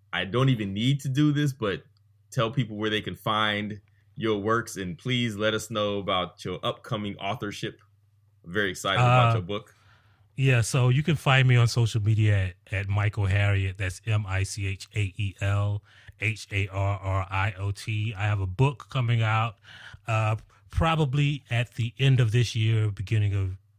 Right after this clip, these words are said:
Speaker 2: uh, next year. It's called Black as Fuck History, uh, and it's the Black version of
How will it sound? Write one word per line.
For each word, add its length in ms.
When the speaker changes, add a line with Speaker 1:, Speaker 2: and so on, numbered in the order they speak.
Speaker 2:
uh, 280
next 340
year. 340
It's 140
called 360
Black 320
as 100
Fuck 280
History, 800
uh, 320
and 340
it's 720
the 140
Black 400
version 480
of 440